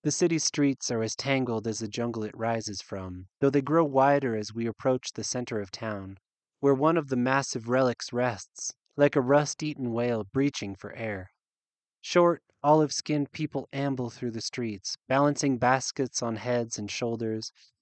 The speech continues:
chatting in what sounds like a strange version of Dharanese. The air is heavy with humidity and smells of the local coffee and cardamom crop drying on blankets in the sun.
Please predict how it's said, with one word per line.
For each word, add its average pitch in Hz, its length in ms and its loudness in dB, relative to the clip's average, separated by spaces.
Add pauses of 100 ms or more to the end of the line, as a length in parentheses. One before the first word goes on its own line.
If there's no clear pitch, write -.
(100)
chatting 175 400 4
in 135 100 2
what 135 160 -2
sounds 151 420 0
like 135 140 -4
a 113 40 -8
strange 127 520 -2
version 110 420 -2
of 90 120 -14
Dharanese. 101 760 -6 (680)
The 143 180 4
air 156 200 6
is 139 160 0
heavy 147 360 0
with 113 160 -4
humidity 107 720 -6 (120)
and 123 160 -4
smells 147 600 2
of 120 100 -8
the 120 80 -4
local 120 360 -2
coffee 123 480 -2
and 107 140 -6
cardamom 117 460 -2
crop 101 400 -8 (120)
drying 135 480 0
on 104 120 -6
blankets 113 580 -6
in 101 100 -8
the 98 80 -10
sun. 98 480 -8